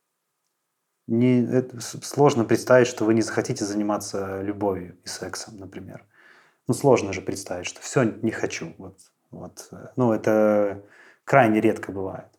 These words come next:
Э, у меня с музыкой то же самое. Просто поймите, не требуйте ничего от музыки, и она протянет вам теплую руку, э, созидания и свободы.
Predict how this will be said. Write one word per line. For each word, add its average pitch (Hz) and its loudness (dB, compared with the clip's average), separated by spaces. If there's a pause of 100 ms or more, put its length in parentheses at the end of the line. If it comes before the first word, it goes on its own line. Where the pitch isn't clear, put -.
(100)
Э, 107 -2
у 107 -2
меня 139 4
с 156 -4
музыкой 120 4
то 117 2
же 110 0
самое. 143 2 (260)
Просто 131 2
поймите, 131 4
не 120 2
требуйте 131 4
ничего 117 4
от 107 4
музыки, 143 0 (360)
и 107 -8
она 113 6 (320)
протянет 113 2
вам 107 2
теплую 113 4
руку, 101 2 (220)
э, 95 -12
созидания 107 2
и 95 -6
свободы. 101 0